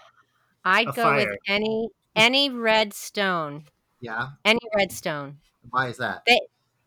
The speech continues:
Speaker 1: because it warms you up. Red warms you up.
Speaker 3: Okay.
Speaker 1: Gets you going.
Speaker 3: All right. A-, anyone
Speaker 1: Uh,
Speaker 3: else
Speaker 1: well,
Speaker 3: have an
Speaker 1: also,
Speaker 3: ailment?
Speaker 1: you know, it, it circ-, sorry, it circulates the blood. <laughs>
Speaker 3: Yeah,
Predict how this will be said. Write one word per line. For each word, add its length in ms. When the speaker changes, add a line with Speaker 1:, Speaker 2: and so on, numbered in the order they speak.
Speaker 1:
because 300
it 100
warms 280
you 120
up. 240
Red 220
warms 280
you 100
up. 160
Speaker 3:
Okay. 120
Speaker 1:
Gets 180
you 60
going. 400
Speaker 3:
All 120
right. 160
A-, 200
anyone 240
Speaker 1:
Uh, 40
Speaker 3:
else 120
Speaker 1:
well, 140
Speaker 3:
have 60
an 160
Speaker 1:
also, 160
Speaker 3:
ailment? 120
Speaker 1:
you 160
know, 140
it, 120
it 160
circ-, 400
sorry, 380
it 120
circulates 560
the 100
blood. 420
<laughs> 100
Speaker 3:
Yeah, 220